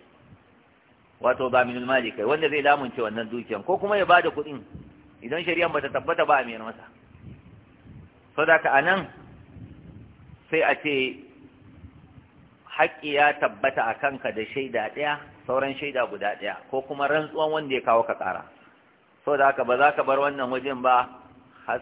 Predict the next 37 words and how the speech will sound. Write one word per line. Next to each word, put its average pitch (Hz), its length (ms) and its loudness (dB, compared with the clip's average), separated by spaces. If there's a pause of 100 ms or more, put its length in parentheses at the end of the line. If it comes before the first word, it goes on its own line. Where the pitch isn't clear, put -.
(120)
sai 127 260 -6
ka 131 240 2
kawo 139 420 4
wanda 143 400 -4
zai 120 240 -4
lamunce 107 720 -2
ka. - 140 -6 (760)
A 107 140 -4
samu 120 240 0
wani 156 180 -2
mai 151 140 -6
kuɗi 156 280 -8
wanda 165 220 -2
an 143 140 0
san 147 140 -2
bai 135 100 -4
zai 139 100 -2
bar 123 180 0
garin 110 360 -6
ba. - 60 -16 (920)
Wanda 139 240 -2
ya 139 120 6
fi 139 100 -8
ƙarfin 139 380 -4
abun 127 240 -6
ya 123 100 -6
ce, 127 140 -8
"A, 131 280 4
ku 120 80 -10
ƙyale 131 460 -2
shi, 123 120 -16
in 135 80 -12
bai 120 140 -6
biya 113 240 -2
ba 113 100 -2
zan 110 220 -6
biya." 95 220 -6